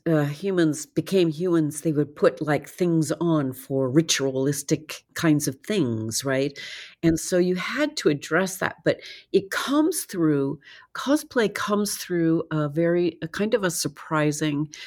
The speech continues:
uh, two strands, right? In Britain,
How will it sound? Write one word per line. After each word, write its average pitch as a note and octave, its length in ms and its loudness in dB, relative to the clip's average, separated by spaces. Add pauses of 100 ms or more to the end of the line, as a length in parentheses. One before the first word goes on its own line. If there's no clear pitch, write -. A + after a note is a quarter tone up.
(360)
uh, A#2+ 160 0
two F#3 220 2
strands, - 800 0
right? C3+ 360 -4 (680)
In D#3 440 2
Britain, D3 760 4